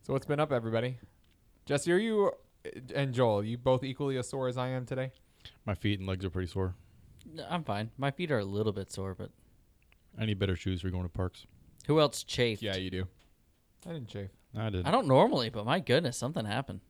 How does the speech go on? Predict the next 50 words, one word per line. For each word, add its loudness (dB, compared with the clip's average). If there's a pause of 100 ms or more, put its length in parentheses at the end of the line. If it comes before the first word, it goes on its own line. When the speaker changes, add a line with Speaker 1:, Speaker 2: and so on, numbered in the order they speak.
(240)
Speaker 3:
That -10
wasn't -10 (1000)
Speaker 1:
No -4
chafing 0
for -2
Speaker 3:
I, 2
Speaker 1:
me. 0
Speaker 3:
I 8
got 10
home, 8
I 6
was 2
like, 0 (180)
"What?" -8 (1400)
Speaker 1:
My 0
feet 2
are 4
sore. -2 (100)
Uh, -4
they're -4
not -4
as -6
bad. -4 (420)
My -8
right -4
one's -8
not -10
actually -10
that -10
bad, -10
and, -12
but -10
my, -8
uh, -10 (960)
Speaker 2:
I 0
was 0
Speaker 1:
my 2
Speaker 2:
on 0
my 2
f-, 0
I, 2
Speaker 1:
glutes. 2
Speaker 2:
I 2
was 4
on 0
my 0
feet 0
a 0
lot 0
l-, -8